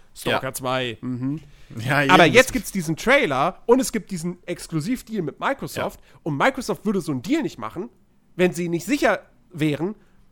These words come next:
Speaker 1: also wenn sie sich nicht sicher wären, dass das Spiel nicht irgendwann tatsächlich kommt.
Speaker 2: Hm.
Speaker 1: Ähm,
Speaker 2: Ja, eben,
Speaker 1: insofern
Speaker 2: also eben, da gehe ich auch ein bisschen davon aus, das ist so meine Hoffnung, dass das jetzt halt einfach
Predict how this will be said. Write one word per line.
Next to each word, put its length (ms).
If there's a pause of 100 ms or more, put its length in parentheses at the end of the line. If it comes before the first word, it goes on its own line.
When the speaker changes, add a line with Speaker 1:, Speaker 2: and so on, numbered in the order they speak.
(180)
Speaker 1:
also 140
wenn 100
sie 160
sich 300
nicht 340
sicher 240
wären, 240 (220)
dass 160
das 100
Spiel 200
nicht 100
irgendwann 260
tatsächlich 320
kommt. 300 (320)
Speaker 2:
Hm. 300 (920)
Speaker 1:
Ähm, 380 (140)
Speaker 2:
Ja, 220
eben, 100 (120)
Speaker 1:
insofern 80
Speaker 2:
also 260 (220)
eben, 380 (100)
da 220
gehe 280
ich 180
auch 180
ein 160
bisschen 240
davon 260
aus, 300 (400)
das 160
ist 140
so 80
meine 320
Hoffnung, 320
dass 160
das 160
jetzt 180
halt 220
einfach 340